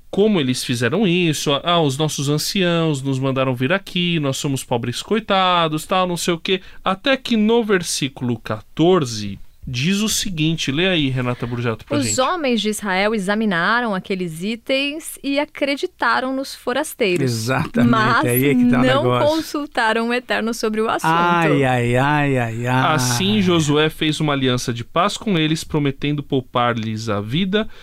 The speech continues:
Speaker 1: e os líderes da comunidade lhes prestaram juramento. Três dias depois de terem feito aliança com eles, os israelitas ouviram que eles eram vizinhos
Speaker 3: <laughs>
Speaker 1: e que moravam perto deles. Porque eles falaram, "Somos de uma terra distante",
Speaker 3: Exatamente,
Speaker 1: tal.
Speaker 3: tal.
Speaker 1: Era mentira.
Speaker 3: Vieram com panos de saco em cima dos cavalos,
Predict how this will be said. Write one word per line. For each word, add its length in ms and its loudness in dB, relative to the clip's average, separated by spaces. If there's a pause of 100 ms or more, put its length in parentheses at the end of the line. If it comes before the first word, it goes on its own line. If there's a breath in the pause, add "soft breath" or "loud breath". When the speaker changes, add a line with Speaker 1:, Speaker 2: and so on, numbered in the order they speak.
(140)
Speaker 1:
e 80 2
os 140 2
líderes 480 0
da 80 -2
comunidade 800 -4 (100)
lhes 240 -4
prestaram 720 -4 (360 soft breath)
juramento. 880 -4 (160 loud breath)
Três 280 2
dias 200 2
depois 320 0
de 100 -4
terem 240 -2
feito 320 -4
aliança 380 0
com 200 -2
eles, 240 -2
os 120 -2
israelitas 600 -2
ouviram 580 0
que 120 -4
eles 220 0
eram 260 2
vizinhos 720 2
Speaker 3:
<laughs> 440 -6
Speaker 1:
e 60 -2
que 140 -2
moravam 400 2
perto 400 2
deles. 640 -2 (280 loud breath)
Porque 140 -8
eles 120 0
falaram, 200 2
"Somos 220 -2
de 80 0
uma 80 0
terra 200 -2
distante", 460 0
Speaker 3:
Exatamente, 800 4
Speaker 1:
tal. 260 2
Speaker 3:
tal. 400 4
Speaker 1:
Era 180 2
mentira. 200 4
Speaker 3:
Vieram 220 4
com 320 2
panos 360 2
de 100 2
saco 340 0
em 40 4
cima 240 2
dos 160 0
cavalos, 880 2